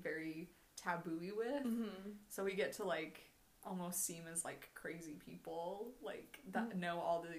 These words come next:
Speaker 1: these, like, crazy things.
Speaker 2: Now,
Speaker 1: Science
Speaker 2: can
Speaker 1: related.
Speaker 2: you only go back in time? Okay, clarifying question.
Speaker 1: Mm-hmm.
Speaker 2: Can you only go back in time,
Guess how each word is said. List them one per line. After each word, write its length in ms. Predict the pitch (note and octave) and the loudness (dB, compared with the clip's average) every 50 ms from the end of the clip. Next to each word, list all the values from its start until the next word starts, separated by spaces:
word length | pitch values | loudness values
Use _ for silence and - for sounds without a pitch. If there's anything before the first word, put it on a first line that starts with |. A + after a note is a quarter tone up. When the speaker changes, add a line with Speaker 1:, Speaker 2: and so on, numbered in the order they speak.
| - F#3+ F#3+ | -6 -6 -4
Speaker 1:
these, 200 | F#3 F3 F3+ - - | -4 -4 -4 -4 -6
like, 160 | - - F#3+ | -8 -10 -10
crazy 420 | - - - - - - - - F#3+ - | -8 -6 -6 -6 -6 -6 -8 -10 -10 -8
things. 540 | - - - - G#3+ G#3+ G#3 - - - - - | -8 -8 -8 -8 -12 -12 -10 -10 -10 -10 -8 -4
Speaker 2:
Now, 480 | A3+ A3+ A#3 A#3 A#3 A#3 A#3 A3+ A#3 - - | 0 2 4 6 6 6 6 4 2 0 -2
Speaker 1:
Science 280 | - - F#3+ F#3+ - | -4 -6 -6 -4 -2
Speaker 2:
can 180 | - B3+ B3 B3 | 0 2 2 2
Speaker 1:
related. 180 | B3 A#3+ B3 B3+ C4 | 2 2 2 2 2
Speaker 2:
you 320 | C4 C4 C4 B3+ B3 B3 - - - - - | 2 2 2 2 2 2 0 0 -2 -2 2
only 340 | A3 A3+ A#3 C4 C#4+ D4+ D4+ | 2 4 4 4 2 0 0
go 200 | D4+ D#4 D#4+ C4+ | 0 2 4 6
back 360 | A#3+ A#3+ G#3 G#3+ A3+ - - | 8 10 10 10 8 6 2
in 160 | B3 A#3+ A#3 A#3 | 0 2 0 0
time? 400 | - - A3 G3 E3+ D#3+ - - | -2 0 0 2 2 2 0 -2
Okay, 160 | - - - - | -2 -4 -4 -4
clarifying 540 | - - G#3 G3+ G3 G3+ G#3 G3+ F#3 E3+ F3 | 2 6 8 8 8 8 6 4 2 0 0
question. 360 | - D3+ - - - - G3 | -2 -4 -4 -4 -4 -2 -2
Speaker 1:
Mm-hmm. 80 | G#3 G#3+ | -2 0
Speaker 2:
Can 100 | A3 A3 | 2 2
you 100 | G#3 G#3 | 2 2
only 200 | G#3 A3+ B3+ C#4 | 2 2 2 2
go 100 | D4+ D#4 | 4 6
back 240 | D4 C4 C4 C4 C4 | 8 8 8 8 6
in 140 | B3 B3+ B3+ | 2 2 2
time, 520 | B3 G#3 F#3+ F#3 F#3 F#3 F#3 F#3 F#3+ | 2 2 2 4 4 4 4 2 0